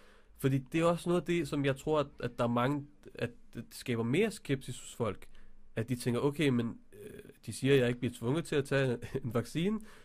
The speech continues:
men indirekte, så bliver jeg tvunget til det, fordi hvis jeg gerne vil ud og rejse, hvis jeg gerne vil spille i fodboldklubben, hvis jeg gerne vil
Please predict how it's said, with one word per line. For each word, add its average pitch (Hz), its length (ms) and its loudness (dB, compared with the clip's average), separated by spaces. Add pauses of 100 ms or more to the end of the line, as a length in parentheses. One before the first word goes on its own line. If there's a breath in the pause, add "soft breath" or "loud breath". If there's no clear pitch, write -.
(160 soft breath)
men 127 240 6
indirekte, 151 580 4
så 131 120 -2
bliver 180 200 4
jeg 170 80 6
tvunget 139 340 4
til 127 140 0
det, 123 80 0
fordi 117 180 -4
hvis 113 200 -4
jeg 113 100 -2
gerne 165 220 4
vil 196 100 2
ud 190 60 6
og 170 100 6
rejse, 127 240 2
hvis 120 160 -8
jeg - 60 -12
gerne 151 140 4
vil 170 80 -4
spille 180 260 -2
i - 20 -4
fodboldklubben, 143 540 -2
hvis 110 140 -8
jeg 123 100 -4
gerne 156 240 0
vil 170 140 -2